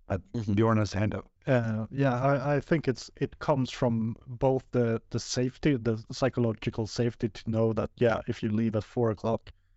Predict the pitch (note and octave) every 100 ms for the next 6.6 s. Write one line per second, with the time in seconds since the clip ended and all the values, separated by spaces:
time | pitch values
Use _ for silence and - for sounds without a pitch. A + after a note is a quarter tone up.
0 | _ _ _ _ _ - A2+ G#2 G2+ _
1 | _ - B2 B2 A2+ G#2 G2+ G2+ F#2+ A2+
2 | A2 - B2+ C3+ - C3 A2 G#2+ B2 A2
3 | - A#2+ A2 - G#2+ G#2 - G#2+ A2 A2+
4 | G#2+ - A2+ G#2+ G#2+ A#2+ - A#2 A2 A2
5 | G#2+ A2+ - G#2 G#2 F#2+ _ _ - A2+
6 | G#2+ A2+ - G#2+ -